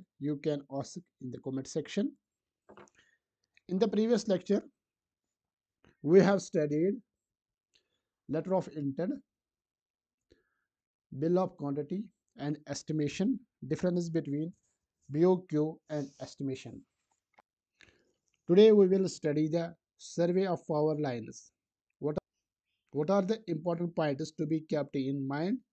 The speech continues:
during survey of transmission lines and distribution lines? Before starting the lecture, our two subscribers have asked questions. This is the question number first.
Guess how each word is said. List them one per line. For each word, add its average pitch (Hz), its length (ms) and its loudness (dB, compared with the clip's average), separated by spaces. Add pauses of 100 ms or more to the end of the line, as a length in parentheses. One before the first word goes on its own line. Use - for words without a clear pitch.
(140)
during 156 280 0
survey 165 440 0
of 147 160 -4 (120)
transmission 151 640 -6
lines 160 440 -4 (100)
and 147 220 -2
distribution 139 600 -6 (120)
lines? 123 400 -10 (1400)
Before 190 280 4
starting 190 440 -2
the 175 120 0
lecture, 160 380 -4 (800)
our 190 200 2 (120)
two 208 180 2
subscribers 170 1120 0 (120)
have 160 180 2 (100)
asked 160 360 -6 (760)
questions. 143 600 -6 (1160)
This 147 140 -12
is 196 80 -4
the 202 100 0
question 196 340 -4
number 160 220 -2
first. 156 460 -2